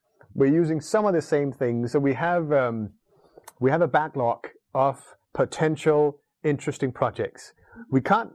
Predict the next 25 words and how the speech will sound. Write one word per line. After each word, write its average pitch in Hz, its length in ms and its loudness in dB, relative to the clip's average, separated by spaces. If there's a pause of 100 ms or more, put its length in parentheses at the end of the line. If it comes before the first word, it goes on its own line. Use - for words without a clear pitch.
we 156 120 0
don't 196 180 0
have 175 120 -2
resources 160 440 0
to 156 100 -2
run 147 180 2
all 135 160 -2
of 110 80 -2
them. 98 220 -8 (560)
So 139 480 2
on 143 100 -4
a, 143 100 0 (460)
let's 160 220 0
say 165 160 4
on 160 80 2
the 156 80 -2
start 190 480 2
of 151 100 0
a, 123 300 0 (340)
of 135 160 0
a 131 60 2
work 147 260 2
cycle, 113 480 -6 (280)
we 131 80 2
prioritize 135 920 -2